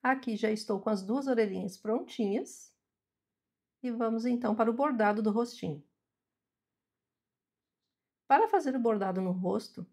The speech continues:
nós vamos utilizar aqui um fio Anne, da cor preta. E vamos bordar o olho primeiramente. Então, nós vamos contar aqui sete carreiras pra baixo, a partir do anel.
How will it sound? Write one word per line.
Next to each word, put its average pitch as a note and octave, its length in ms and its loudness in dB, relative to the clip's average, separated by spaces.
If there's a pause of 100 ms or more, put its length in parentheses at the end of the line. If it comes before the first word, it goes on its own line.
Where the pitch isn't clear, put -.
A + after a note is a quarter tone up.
(120)
nós G3+ 180 -4
vamos G3+ 520 -4
utilizar G#3+ 580 0
aqui F3+ 300 -6
um E3+ 100 -4
fio - 480 -8
Anne, G#3 500 0 (680)
da F#3 120 -2
cor F3 260 -4
preta. F3+ 540 -6 (1300)
E B3 120 0
vamos A#3 400 2
bordar A3 600 4
o C#4 220 2
olho A3 300 4
primeiramente. G#3+ 880 -2
Então, G3 220 -4
nós F3+ 180 -2
vamos F#3 220 -4
contar G3 500 0
aqui G3+ 560 -2 (680)
sete - 540 -4
carreiras B3 920 0 (2250)
pra F#3+ 120 0
baixo, E3+ 440 0
a - 20 -18
partir F#3+ 340 -8
do E3+ 60 -6
anel. G3 500 -2